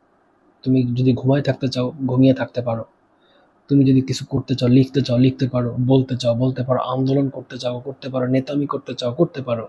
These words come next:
আবিষ্কার করতে চাও, করতে পারো। Whatever you wish to do, you have to do this within this time period। আমার প্রশ্ন হচ্ছে, তুমি যা করছো, নিজের জন্য করছো তো,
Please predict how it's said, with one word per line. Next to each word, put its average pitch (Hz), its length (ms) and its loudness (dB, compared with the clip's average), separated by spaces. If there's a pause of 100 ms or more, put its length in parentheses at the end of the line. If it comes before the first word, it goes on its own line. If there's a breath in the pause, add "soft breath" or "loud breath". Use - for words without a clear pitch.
আবিষ্কার 131 400 -2
করতে 127 240 -10
চাও, 117 160 -6
করতে - 300 -8
পারো। 101 240 -12 (1040 soft breath)
Whatever 175 420 4 (160)
you 143 100 8 (120)
wish 143 220 6 (260)
to 135 60 4 (140)
do, 120 80 2 (1200)
you 160 120 2
have 156 100 -2
to 143 180 2
do 139 60 4 (120)
this - 120 -6 (340)
within 135 240 4 (100)
this 180 120 6 (140)
time 120 260 0
period। 101 320 -2 (1900 soft breath)
আমার 160 200 -2
প্রশ্ন 131 320 -2
হচ্ছে, 117 320 -6 (260)
তুমি 175 180 4
যা 135 100 2
করছো, 123 540 -4 (1700 soft breath)
নিজের 135 360 4
জন্য 156 220 4
করছো 151 320 0
তো, 120 180 -8